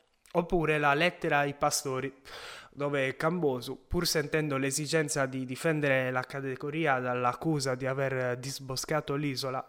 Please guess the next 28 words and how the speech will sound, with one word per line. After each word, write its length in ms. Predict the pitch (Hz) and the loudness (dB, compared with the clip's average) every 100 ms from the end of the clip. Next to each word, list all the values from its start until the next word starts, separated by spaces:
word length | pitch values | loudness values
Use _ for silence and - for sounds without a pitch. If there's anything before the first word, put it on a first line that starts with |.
| - | -10
non 240 | 151 160 | -4 -2
sottace 640 | 151 165 - 156 143 - 143 | 0 -2 0 4 4 2 -4
il 220 | 131 127 | -2 -2
loro 280 | 139 151 143 | -2 -2 -2
fallimento 760 | 127 175 170 160 147 139 139 131 | -2 2 2 4 0 -2 -4 -6
nel 160 | 127 | -4
ruolo 320 | 135 147 139 | -4 -2 -2
di 180 | 127 120 | -4 -10
primi 480 | - 151 156 147 131 | -12 -6 -2 -2 -6
custodi 720 | - 139 - 143 135 131 131 - - - 113 | -8 -6 -4 -2 -2 -2 -6 -10 -14 -14 -10
degli 340 | 135 127 120 - | -6 -4 -4 -4
angeli 500 | 147 151 139 135 131 | 0 0 0 -4 -6
verdi, 580 | 123 123 117 117 - - _ | -6 -4 -4 -8 -14 -18 _
ovvero 460 | - 139 147 143 131 | -2 2 2 2 -2
del 280 | 123 117 | -4 -6
patrimonio 720 | - 160 - 147 131 127 127 123 | -4 -4 -2 -2 -2 -2 -6 -6
boschivo 580 | 135 139 - 135 123 | -2 -2 -4 -6 -6
sardo. 600 | 117 - 110 110 - - _ _ _ - - - - - - _ _ _ _ _ _ _ _ - | -4 -4 -4 -6 -10 -18 _ _ _ -20 -20 -16 -16 -16 -20 _ _ _ _ _ _ _ _ -16
Ma 140 | 156 160 | 0 0
l'attività 640 | 165 180 196 196 185 156 | 0 -2 -6 2 4 4
giornalistica 1000 | 156 160 170 180 185 - 151 135 139 131 | 2 0 0 0 -2 -4 -6 -6 -2 -2
di 360 | 123 127 123 117 | -4 -10 -10 -8
Cambosu 600 | - 135 143 165 147 139 | -6 -4 0 0 0 -4
non 320 | 139 156 160 | -6 -4 -2
si 160 | 151 151 | -2 -2
esauriva 580 | 135 139 143 143 135 135 | -2 -2 -2 -2 -2 -2
nell'impegno 600 | 131 135 135 139 135 127 | -2 -8 -8 -8 -6 -6
civile. 680 | - 131 123 117 113 - | -4 -6 -8 -10 -10 -14